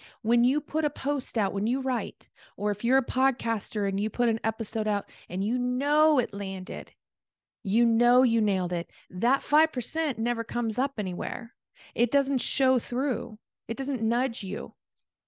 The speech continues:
But when something does, when you're learning from an expert out there, you're like, "Yeah, this is just close, but not quite right." Keep seeking.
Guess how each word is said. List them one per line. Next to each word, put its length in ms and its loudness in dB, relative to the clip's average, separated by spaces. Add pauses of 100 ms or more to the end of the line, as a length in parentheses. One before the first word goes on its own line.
(520)
But 120 4
when 600 0
something 720 -2
does, 540 0 (180)
when 160 4
you're 160 6
learning 540 0
from 240 -2
an 80 0
expert 420 -4
out 240 -2
there, 400 -4
you're 140 -4
like, 240 -6 (120)
"Yeah, 180 -6
this 220 -6
is 100 -8
just 440 0 (380)
close, 680 0 (260)
but 120 2
not 280 0
quite 280 -2
right." 340 -4 (640)
Keep 360 0 (140)
seeking. 880 -2